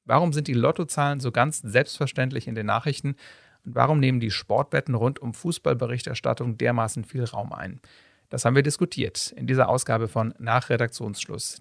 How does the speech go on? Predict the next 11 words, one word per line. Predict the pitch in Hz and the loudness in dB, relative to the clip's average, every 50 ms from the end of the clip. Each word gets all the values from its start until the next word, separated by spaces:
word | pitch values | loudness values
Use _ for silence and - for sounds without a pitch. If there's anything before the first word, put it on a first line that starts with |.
| - | -4
dem | - 120 | -2 0
Medienpodcast | 127 151 170 165 147 - 139 123 - - - 120 117 - - - | 2 2 2 0 0 2 2 2 2 2 -2 -2 -2 -2 -4 -6
vom | - 139 131 | -6 -6 -4
Deutschlandfunk. | - - 95 - - 107 110 - - - - 101 - - _ - - - _ _ _ _ | -2 -4 -4 -4 -6 -8 -8 -10 -8 -8 -10 -10 -10 -14 _ -20 -20 -20 _ _ _ _
Ich | - 104 - | -10 -8 -4
bin | - 107 - | -4 -4 -2
Stefan | - 107 110 110 110 | -2 -2 -2 -2 -4
Fries | - - 208 202 - - - _ - | -2 -4 -4 -4 -4 -6 -8 _ -4
aus | 151 139 | -4 2
der | - 160 | 4 4
Medienredaktion. | 139 147 143 131 107 98 95 95 - - - - - - - - | 4 6 4 2 0 0 -2 -6 -8 -8 -10 -12 -12 -12 -16 -20